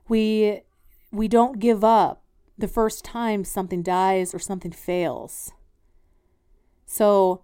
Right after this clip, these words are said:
plant those seeds, ladies, of what you want. Keep doing what you need to, to help them to grow,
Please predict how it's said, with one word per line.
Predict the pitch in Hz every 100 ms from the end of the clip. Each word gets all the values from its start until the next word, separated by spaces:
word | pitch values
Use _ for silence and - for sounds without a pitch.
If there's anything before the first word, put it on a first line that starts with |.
| _
plant | - 208 240
those | 262 269
seeds, | - 262 247 175
ladies, | 160 160 165
of | 175
what | 165 160 196
you |
want. | 180 113 92 - - _ _ - _ _ _ _ _ _ _
Keep | - 220 233 240 - - -
doing | 202 233 254 262 247
what | 214 220 262
you |
need | 247 277 254
to, | - 202 180 175 196 -
to | 196
help | - 196 196
them | 233 233
to | 233 -
grow, | 175 147 - 196 247